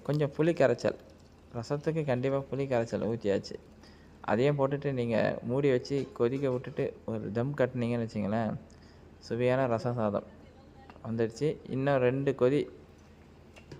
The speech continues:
இன்னும் ரெண்டு கொதி வந்துடுச்சுன்னா அப்புறம் நிறுத்த வேண்டியதுதான். இதை அப்படியே எடுத்து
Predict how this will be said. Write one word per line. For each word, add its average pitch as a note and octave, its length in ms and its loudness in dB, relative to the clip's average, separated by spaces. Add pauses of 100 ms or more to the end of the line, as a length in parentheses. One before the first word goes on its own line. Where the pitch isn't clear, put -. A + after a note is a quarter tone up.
இன்னும் C3 260 0
ரெண்டு B2 260 -2
கொதி C3+ 200 2
வந்துடுச்சுன்னா A#2+ 420 -2 (560)
அப்புறம் G#2+ 300 0
நிறுத்த A2+ 240 -2
வேண்டியதுதான். G#2+ 360 0 (120)
இதை A2+ 140 2
அப்படியே C#3 340 4
எடுத்து B2+ 180 -2